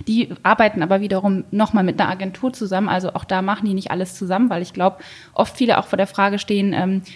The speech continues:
was ist überhaupt gewinnbringend, was macht überhaupt Sinn zu posten, ähm, sind es jetzt zum Beispiel nur Produkte oder, ne, was möchte man überhaupt sehen? Und, ähm, ich glaube, da stehen viele quasi vor einem großen Fragezeichen und wissen nicht genau, wie sie es handhaben. Und, ähm, ja, deswegen ist es auch so, dass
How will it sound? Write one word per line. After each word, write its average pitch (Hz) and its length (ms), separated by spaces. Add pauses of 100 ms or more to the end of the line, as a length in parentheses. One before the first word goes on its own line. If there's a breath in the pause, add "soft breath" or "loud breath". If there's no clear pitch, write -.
(200 loud breath)
was 190 180
ist - 160
überhaupt 202 420
gewinnbringend, 208 600
was 202 160
macht 202 180
überhaupt 180 400
Sinn 254 180
zu - 140
posten, 196 800
ähm, 196 400 (400 loud breath)
sind 240 240
es 247 80
jetzt - 260
zum - 60
Beispiel 202 260
nur 233 240
Produkte 208 800
oder, 185 240
ne, 226 280
was 226 220
möchte 226 280
man 190 100
überhaupt 202 460
sehen? 233 260
Und, 202 280
ähm, 190 220
ich 165 120
glaube, 196 260
da 190 220
stehen 202 300
viele 214 240
quasi 202 320
vor 202 120
einem 196 120
großen 202 320
Fragezeichen 196 600
und 185 140
wissen 196 220
nicht 180 120
genau, 220 360 (260 loud breath)
wie 233 80
sie 233 80
es 226 120
handhaben. 220 580
Und, 190 280
ähm, 185 420
ja, 175 80
deswegen 196 380
ist - 120
es 180 100
auch - 120
so, 190 120
dass 185 220